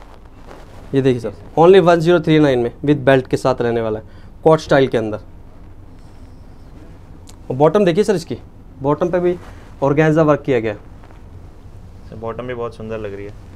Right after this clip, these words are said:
Speaker 1: सर, ऐसी quality, ऐसी designing आपको market में मिलने नहीं वाली है। ये देखिए, सर, बॉटम भी देखिए इसकी, bottom पर भी वर्क मिलेगा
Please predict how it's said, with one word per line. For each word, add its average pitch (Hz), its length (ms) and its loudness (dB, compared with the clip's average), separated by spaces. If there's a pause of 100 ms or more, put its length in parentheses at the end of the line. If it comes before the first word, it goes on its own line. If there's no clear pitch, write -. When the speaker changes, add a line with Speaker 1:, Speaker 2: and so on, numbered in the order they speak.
(1500)
Speaker 1:
सर, 202 220 -2
ऐसी 175 280 2
quality, 196 360 4
ऐसी 196 180 4
designing 175 420 6
आपको 185 200 4
market 175 300 2
में 190 140 6
मिलने 180 280 6
नहीं 180 120 8
वाली 139 220 4
है। 113 120 0 (140)
ये 165 80 4
देखिए, 160 200 4
सर, 135 140 0 (1000)
बॉटम 165 300 6
भी 185 60 6
देखिए 147 180 4
इसकी, 120 200 -4 (280)
bottom 151 280 0
पर 180 100 0
भी 185 60 0
वर्क 165 220 2
मिलेगा 175 360 2